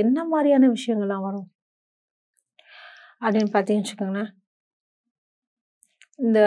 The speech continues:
ஃபர்னிச்சர்ஸ் லைன் இருக்கவங்களுக்கு மற்றும் துணிமணி இந்த மாதிரி லைன் இருக்கவங்களுக்கு நல்ல ஒரு லாபத்தை நீங்கள் ஈட்ட முடியும். உங்களுடைய களத்திரஸ்தானாதிபதி என்று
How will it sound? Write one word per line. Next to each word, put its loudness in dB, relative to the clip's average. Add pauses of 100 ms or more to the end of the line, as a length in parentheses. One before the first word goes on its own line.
(160)
ஃபர்னிச்சர்ஸ் 8
லைன் 6
இருக்கவங்களுக்கு -2 (600)
மற்றும் -2 (1400)
துணிமணி 2
இந்த -2
மாதிரி 2
லைன் 2
இருக்கவங்களுக்கு 0
நல்ல -2
ஒரு 0
லாபத்தை -2 (100)
நீங்கள் -8
ஈட்ட -8
முடியும். -4 (1160)
உங்களுடைய 6 (100)
களத்திரஸ்தானாதிபதி 6 (100)
என்று -4